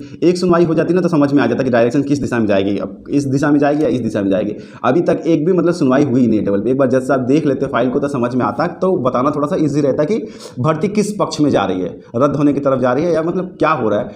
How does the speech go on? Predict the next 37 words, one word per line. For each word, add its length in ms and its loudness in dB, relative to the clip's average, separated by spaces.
लेकिन 160 -2
एक 180 2
भी 60 2
सुनवाई 280 0
नहीं 160 0
हुई। 40 0
Finally 300 2
लगता 260 0
है 120 0
कि 100 0
इस 100 -2
हफ्ते 220 -2
में, 60 2
जैसे 160 -2
खबरें 260 -2
आ 40 2
रही 80 0
हैं 80 -4
कि 80 -2
इस 80 -4
हफ्ते 200 -4
में 140 0
एक 200 -4
बहुत 200 0
important 340 -2
सुनवाई 300 0
है 180 -4
और 60 2
उसमें 200 0
काफ़ी 220 -2
सारे 160 -2
नए 220 2
evidence 340 0
भी 80 -4
जोड़े 220 -2
गए 80 -4
हैं। 160 -4